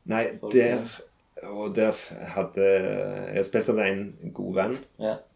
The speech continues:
Speaker 1: At den nådde han så, så på en så bra måte.
Speaker 2: Ja.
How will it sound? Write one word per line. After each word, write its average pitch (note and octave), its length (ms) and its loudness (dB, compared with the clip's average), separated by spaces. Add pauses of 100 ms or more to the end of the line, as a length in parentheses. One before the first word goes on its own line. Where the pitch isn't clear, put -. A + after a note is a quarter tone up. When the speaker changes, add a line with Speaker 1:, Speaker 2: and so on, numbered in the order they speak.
Speaker 1:
At E2+ 160 -12
den G2 380 0
nådde F2+ 320 -2
han C#3+ 200 2
så, G2+ 500 2
så - 720 -6
på F#2+ 100 -6
en F2+ 60 0
så F2 220 -4 (180)
bra G2 260 -2
måte. A2 540 0 (120)
Speaker 2:
Ja. A2+ 300 -4